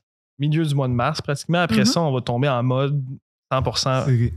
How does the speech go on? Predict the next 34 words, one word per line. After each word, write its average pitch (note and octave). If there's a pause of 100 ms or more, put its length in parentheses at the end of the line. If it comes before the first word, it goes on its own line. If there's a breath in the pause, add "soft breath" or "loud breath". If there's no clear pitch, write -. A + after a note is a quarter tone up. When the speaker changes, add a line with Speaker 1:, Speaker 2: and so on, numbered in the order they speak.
(160)
Speaker 1:
série C#3
éliminatoire. B2+
Donc, A#2
même C#3+
par C3
rapport B2
aux B2+
joueurs, B2
tu -
sais, -
on C3
va A#2+
sortir C3+
beaucoup C#3+
moins D#3
dans D3
la C3
communauté C3
parce C#3+
qu'on C3
veut C3
que C#3
les C3
joueurs B2+ (300 loud breath)
se -
concentrent C3 (220)
dans C3+
leurs A#2+
matchs B2+
puis A#2
dans B2+
les B2+
séries B2
éliminatoires. B2+